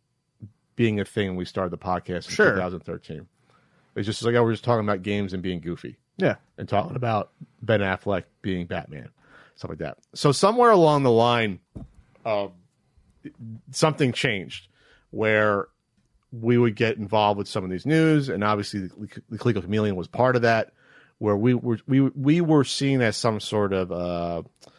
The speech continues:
Speaker 1: if you don't, if you hate the word influencer, uh, tastemakers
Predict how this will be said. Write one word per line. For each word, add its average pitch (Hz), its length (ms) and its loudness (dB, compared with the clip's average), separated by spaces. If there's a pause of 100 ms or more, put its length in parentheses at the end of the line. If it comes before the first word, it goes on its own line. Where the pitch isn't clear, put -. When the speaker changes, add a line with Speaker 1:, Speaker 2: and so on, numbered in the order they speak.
(300)
Speaker 1:
if 90 180 -10
you 104 140 -4
don't, 95 400 -6
if 92 100 -10
you 92 220 -8
hate 98 180 -8
the 95 80 -10
word 92 160 -6
influencer, 92 500 -10 (140)
uh, 113 180 -10
tastemakers 107 920 0